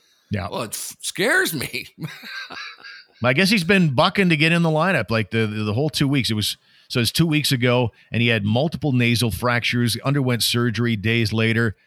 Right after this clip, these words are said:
Speaker 1: The recovery's gone well. His manager says he's looked better and better. You know how he is. Every day he's like, "Put me in." He's asking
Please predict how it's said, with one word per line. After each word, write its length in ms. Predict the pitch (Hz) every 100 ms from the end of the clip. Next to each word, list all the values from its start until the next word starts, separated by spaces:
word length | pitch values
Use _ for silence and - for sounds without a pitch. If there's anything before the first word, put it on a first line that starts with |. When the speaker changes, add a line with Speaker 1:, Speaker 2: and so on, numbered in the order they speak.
| _
Speaker 1:
The 60 | 107
recovery's 480 | 104 117 117 123 101
gone 300 | 120 107 104
well. 220 | 110 113
His 160 | 98
manager 440 | 101 113 123 113 117
says 260 | - 117 104
he's 140 | 95
looked 220 | 104 87
better 260 | 87 123 123
and 120 | 107
better. 240 | 104 113 117
You 120 | 120
know 160 | 127
how 220 | 113 117 110
he 180 | 104
is. 260 | 104 104 - _ _ _ -
Every 200 | 120 127
day 140 | 117
he's 120 | 117 107
like, 160 | 98
"Put 200 | - 143
me 180 | 143 147
in." 160 | 156 135
He's 160 | 95
asking 460 | 107 113 - 113